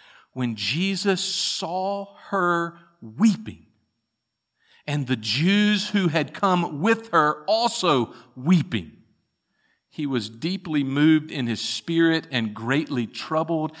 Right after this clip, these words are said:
and he said, "Where have you laid him?" And they said to him, "Lord, come and see." Jesus wept. So the Jews,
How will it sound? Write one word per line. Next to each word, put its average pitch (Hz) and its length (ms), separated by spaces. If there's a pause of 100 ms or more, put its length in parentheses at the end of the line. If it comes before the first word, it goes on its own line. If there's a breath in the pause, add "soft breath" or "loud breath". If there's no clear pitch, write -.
(140)
and 120 160
he 120 180
said, 113 920 (560 soft breath)
"Where 143 400
have 202 260
you 214 160
laid 190 440
him?" 95 420 (680 soft breath)
And 98 140
they 117 140
said 165 400
to 170 100
him, 151 300
"Lord, 160 340
come 170 400
and 127 220
see." 117 640 (1080 soft breath)
Jesus 175 1000 (920)
wept. - 560 (1900)
So - 180
the 101 120
Jews, 113 640